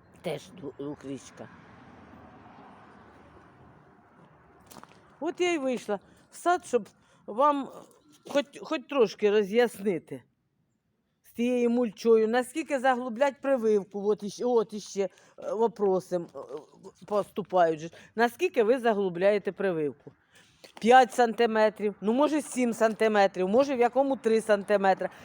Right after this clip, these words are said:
Я його не міряю, я на глаз усе роблю. Я ж знаю, скільки його надо, ну, я на глаз його і роблю.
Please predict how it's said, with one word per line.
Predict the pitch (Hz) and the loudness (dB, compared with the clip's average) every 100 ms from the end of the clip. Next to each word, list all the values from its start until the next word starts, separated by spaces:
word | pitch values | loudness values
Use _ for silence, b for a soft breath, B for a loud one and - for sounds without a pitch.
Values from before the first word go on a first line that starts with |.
| B - | B 2
Я | 247 | 4
його | 311 294 294 | 4 2 2
не | 302 | 2
міряю, | 294 240 196 190 | 4 4 4 4
я | 214 | 2
на | 269 285 | 2 2
глаз | 277 254 185 170 | 2 2 2 -4
усе | - 185 | -2 0
роблю. | 180 170 151 | 2 0 -2
Я | 156 226 | 0 0
ж | - - B B B | 0 -14 B B B
знаю, | 180 233 294 269 | -4 2 4 4
скільки | - - 185 208 | 0 -8 2 4
його | 190 196 | 6 4
надо, | 196 180 180 | 2 2 2
ну, | 185 196 190 | 0 0 2
я | 202 202 208 | 4 4 2
на | 214 202 | 0 2
глаз | 226 247 190 | 4 4 4
його | 202 202 | 4 6
і | |
роблю. | 202 202 165 | 4 2 -2